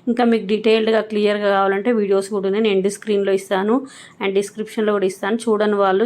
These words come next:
చూడండి, ఏదైనా డౌట్ ఉంటే కామెంట్లో అడగండి ఫ్రెండ్స్. మనం చేతులతోటి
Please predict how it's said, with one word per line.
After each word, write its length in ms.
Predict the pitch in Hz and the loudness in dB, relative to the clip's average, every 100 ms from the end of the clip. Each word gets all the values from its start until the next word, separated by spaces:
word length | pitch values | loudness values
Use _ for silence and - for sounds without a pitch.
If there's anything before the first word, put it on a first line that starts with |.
| 233 | -2
చూడండి, 400 | 208 190 185 226 | 0 0 0 0
ఏదైనా 180 | 226 196 185 | 0 0 -2
డౌట్ 180 | 185 190 | -2 -2
ఉంటే 140 | 190 233 | -4 -4
కామెంట్లో 360 | 190 180 185 196 | -2 -2 -2 -4
అడగండి 300 | 185 185 185 - | -2 -2 -6 -4
ఫ్రెండ్స్. 280 | 233 269 - _ _ - - - _ _ _ _ _ _ _ _ _ _ _ _ _ _ _ _ 220 | -2 -2 -4 _ _ -20 -20 -20 _ _ _ _ _ _ _ _ _ _ _ _ _ _ _ _ -4
మనం 160 | 208 208 196 | -2 -2 -2
చేతులతోటి 640 | 208 208 214 208 208 202 | 0 0 0 0 0 -2